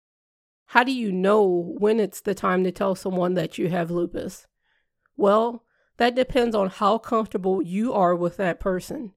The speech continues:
Do you tell them on the first date? Do you tell them after they seem, or both of you seem, that we want some,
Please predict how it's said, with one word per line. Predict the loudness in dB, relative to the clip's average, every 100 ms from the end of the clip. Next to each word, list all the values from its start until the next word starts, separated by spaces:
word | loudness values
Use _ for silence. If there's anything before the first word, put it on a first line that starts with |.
| _ _ _ -6
Do | -2
you | -2
tell | 0 2 4
them | 2 2
on | 0
the | -2
first | -6 -4 -4 -2
date? | 0 0 -2 -10 _ _ _ _ _ _
Do | -8
you | -6 -4
tell | 0 2 2
them | 0 0
after | -2 -2 0
they | 0
seem, | -2 -2 0 0 0 -2
or | -2 0
both | 4 4 2
of | -2
you | -4
seem, | -4 0 0 0
that | 0 -2 -4
we | -4 -2
want | -2 -4 -2
some, | 0 0